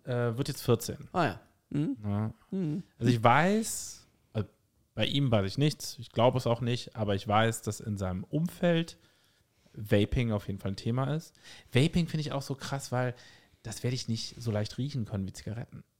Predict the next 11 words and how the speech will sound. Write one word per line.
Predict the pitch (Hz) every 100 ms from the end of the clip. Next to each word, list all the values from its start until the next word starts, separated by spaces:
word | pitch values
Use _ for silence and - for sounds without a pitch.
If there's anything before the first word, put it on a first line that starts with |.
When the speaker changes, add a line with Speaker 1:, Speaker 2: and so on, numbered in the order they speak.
| _ _ _ _ _ _ _
Speaker 2:
Mhm. | -
Speaker 1:
Ja. | 98 110 123
Speaker 2:
Ja, | 92 98
klar. | - 107 - _ _
Speaker 1:
Und, | 123 117 110 101 - 117
ähm, | 104 101 101
ich | 110
weiß, | 113 117
dass | 104 -
Alkohol | 107 107 - 147 143
auch | 110 127 -